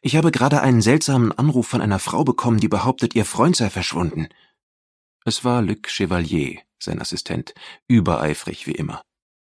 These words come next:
"Herrje, hat das denn nicht bis morgen Zeit?",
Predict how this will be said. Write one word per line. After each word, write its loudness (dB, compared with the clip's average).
"Herrje, 0
hat -4
das -2
denn 0
nicht 0
bis 0
morgen 2
Zeit?", -4